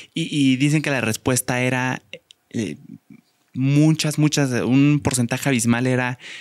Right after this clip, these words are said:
el no atreverse a hacer algo. Y el estar con su familia también estaba por ahí.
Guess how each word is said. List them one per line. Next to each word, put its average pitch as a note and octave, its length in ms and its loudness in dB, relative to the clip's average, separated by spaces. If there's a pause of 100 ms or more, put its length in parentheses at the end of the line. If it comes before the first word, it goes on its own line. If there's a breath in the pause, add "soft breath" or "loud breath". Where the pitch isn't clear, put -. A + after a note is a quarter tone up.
(180 loud breath)
el A2+ 400 2
no B2+ 340 2 (180)
atreverse A2+ 520 -2
a A#2 60 -4
hacer A2+ 200 -2
algo. G#2+ 400 -4 (600)
Y B2 100 0
el A2+ 120 0
estar A#2+ 240 -2
con C3 120 0
su A2+ 80 -4
familia A2+ 400 0
también G#2+ 220 -2
estaba G#2+ 320 -6
por G#2+ 120 -6
ahí. G2+ 260 -8